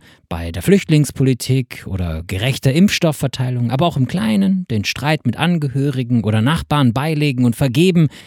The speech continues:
sich hinterfragen, ob ich wirklich der bin, der ich sein will, Prioritäten hinterfragen. Auch das alles gehört zum Fasten. Fasten ist im Grunde, man könnte sagen, wie eine Zäsur, die verändern kann, was,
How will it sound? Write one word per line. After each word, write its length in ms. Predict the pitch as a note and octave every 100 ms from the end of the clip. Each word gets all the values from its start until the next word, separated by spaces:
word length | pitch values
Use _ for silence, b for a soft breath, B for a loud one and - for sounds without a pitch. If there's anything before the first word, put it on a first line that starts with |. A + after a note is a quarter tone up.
| B
sich 160 | F3+
hinterfragen, 800 | G#3+ G3 E3+ - G3+ G#3+ G3+ F3+
ob 120 | D3+
ich 140 | C3+ -
wirklich 360 | F#3 D3+ - -
der 260 | F3+ F#3
bin, 260 | D#3 D#3+ C#3+
der 140 | B2
ich 120 | A#2+
sein 360 | - B2 B2 A2+
will, 260 | C#3 E3+ D3
Prioritäten 760 | - E3+ D#3+ E3+ - B3 A#3 F3+
hinterfragen. 720 | E3+ D3+ - C#3 C#3 C3 A#2 b b b
Auch 240 | B2+ D#3 -
das 360 | G3+ A3+ A#3 -
alles 340 | F#3 D#3+ -
gehört 420 | - C3 E3 F3+ -
zum 240 | - D#3 D3
Fasten. 560 | - D#3 - - - -
Fasten 420 | - G3+ - F#3
ist 160 | D#3
im 100 | C#3+
Grunde, 300 | A#2+ D#3 F3+
man 120 | D#3 A#2+
könnte 260 | E3+ D#3+
sagen, 340 | G#2+ C3 C3+ A#2+
wie 80 |
eine 180 | G#2 B2
Zäsur, 640 | - - B2 G#2+ F3+ E3 - B B -
die 80 | A2+
verändern 600 | - - D3+ D3+ C#3 C3
kann, 360 | - B2+ D3+ - b b b
was, 540 | F2 B2+ E3 - -